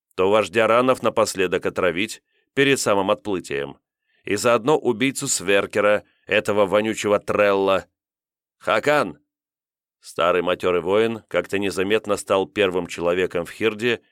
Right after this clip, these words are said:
и доверенным самого Флоки после того, как оставшиеся воины выбрали его чёрным вестником при возвращении домой.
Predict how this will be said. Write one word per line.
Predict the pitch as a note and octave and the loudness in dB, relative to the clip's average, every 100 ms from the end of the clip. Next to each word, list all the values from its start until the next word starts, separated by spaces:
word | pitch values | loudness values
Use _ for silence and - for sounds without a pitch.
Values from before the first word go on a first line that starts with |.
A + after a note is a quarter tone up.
| _ - | _ -8
и | G#2+ | -2
доверенным | G#2 G2 A2+ C3 C3 B2+ | 0 2 2 2 2 -2
самого | - F#2+ F#2 F#2 | -2 -2 0 0
Флоки | D#2+ E2+ F2+ G#2 A#2 - _ _ _ _ | -2 0 0 0 -4 -4 _ _ _ _
после | - G#2+ A2 | -2 0 0
того, | G2+ A2+ B2 | 0 2 2
как | A#2+ A2 | 0 -2
оставшиеся | A2 - G#2+ - G2 G2 F2+ | -2 0 0 2 -2 0 0
воины | A#2 A#2+ A2+ | 2 0 0
выбрали | G2 G#2 G#2+ G2 | -2 0 0 2
его | F#2+ G2 | 0 0
чёрным | - G2+ F2 E2 | 0 -2 -2 -6
вестником | D#2+ G#2+ A#2 A2 A#2+ G#2+ _ _ | -4 -4 -4 -4 -4 -4 _ _
при | G#2+ A2+ | -2 0
возвращении | A2+ F#2 G2+ F#2 F#2 E2 E2 | 0 0 0 0 -2 -4 -4
домой. | E2 F#2+ E2+ C#2 | -2 0 -2 -4